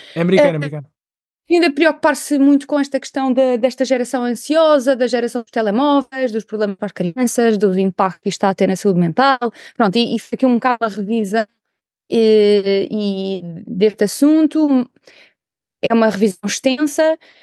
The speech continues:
Speaker 2: hum, provavelmente com algum insight de, dele, não é? Enquanto psicólogo e, e com a su-, com a sua perspectiva sobre este assunto. Mas, eh, foi aqui lançado, pá, o quê? Há um, dois meses no máximo.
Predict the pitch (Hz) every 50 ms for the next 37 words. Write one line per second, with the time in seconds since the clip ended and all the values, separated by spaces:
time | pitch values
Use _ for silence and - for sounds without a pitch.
0 | _ _ _ _ - - 247 247 254 254 254 247 247 247 247 247 247 247 240 240
1 | 233 220 - - 180 190 202 202 - 214 214 208 202 226 226 233 233 220 214 240
2 | 214 - - 247 233 233 233 233 - 233 202 226 214 226 226 226 196 185 226 220
3 | 214 220 220 220 208 202 196 202 208 208 208 202 196 - - 214 - - 214 214
4 | 214 220 220 196 190 185 185 170 - 185 180 180 - - 185 - - - - 175
5 | 170 - 190 185 - 202 185 - - - 208 190 - 196 196 190 - 208 190 185
6 | 190 - 214 196 202 185 175 - - - - - - - - - 196 196 196 196
7 | 190 190 190 185 - - - - - - - 190 190 - - 196 180 - - 196
8 | 196 196 196 196 190 190 214 - - - - 226 208 196 190 180 - 208 196 180
9 | - - 190 196 190 - - 185 180 175 180 180 185 196 226 233 220 214 208 202
10 | 185 208 220 240 254 254 208 196 214 208 208 214 226 240 226 - - 262 262 269